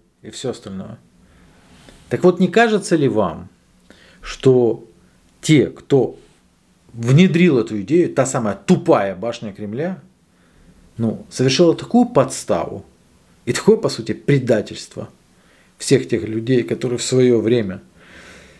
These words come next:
имели смелость не соглашаться с курсом украинской власти, что такого еще не было, наверное, ну, в современной истории, скажем так. Вот кажется вам так или нет?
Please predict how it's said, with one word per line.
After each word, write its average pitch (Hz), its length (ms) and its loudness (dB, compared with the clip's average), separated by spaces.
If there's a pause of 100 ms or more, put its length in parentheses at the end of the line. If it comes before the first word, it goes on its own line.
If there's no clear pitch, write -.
имели 135 300 4
смелость 131 460 -2
не 127 80 -4
соглашаться 123 600 -2
с - 80 -12
курсом 117 540 -6 (600)
украинской 135 460 2
власти, 190 420 2 (520)
что - 160 -8
такого 147 280 2
еще 113 240 -2
не 107 220 -2
было, 107 260 0
наверное, 101 480 -4 (800)
ну, 208 80 -4
в - 60 -6
современной 107 720 0
истории, 92 360 -16
скажем 92 420 -10
так. - 120 -18 (880)
Вот 131 220 0
кажется 202 500 -2
вам 98 200 -4
так - 220 -14 (100)
или 135 200 2
нет? 104 320 -2